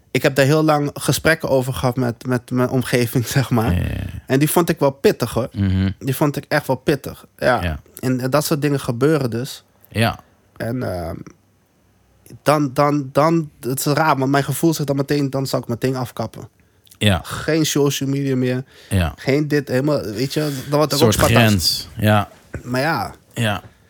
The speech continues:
Speaker 2: En
Speaker 1: Waar
Speaker 2: dan?
Speaker 1: komt het vandaan dat die iemand dat, snap je? Dus het is, het is al best wel,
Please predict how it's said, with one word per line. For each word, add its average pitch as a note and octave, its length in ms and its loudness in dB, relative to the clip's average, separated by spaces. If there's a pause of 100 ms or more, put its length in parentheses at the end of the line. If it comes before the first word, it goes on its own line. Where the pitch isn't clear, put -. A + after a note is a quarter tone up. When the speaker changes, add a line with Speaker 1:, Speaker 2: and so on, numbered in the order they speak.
(500)
Speaker 2:
En G#2 80 2
Speaker 1:
Waar G2 80 6
Speaker 2:
dan? G2 120 6
Speaker 1:
komt G#2 120 4
het C#2+ 200 -4
vandaan C#3 380 0
dat C3+ 160 -4
die C#3 180 -4
iemand C3+ 300 -4
dat, C3+ 240 -4
snap - 240 -6
je? E3 80 0
Dus D3 140 -2
het C#3+ 160 -2
is, D3 120 -2
het D3 160 -6
is D#3 160 0
al C#3+ 120 -2
best D3+ 240 -2
wel, - 200 -2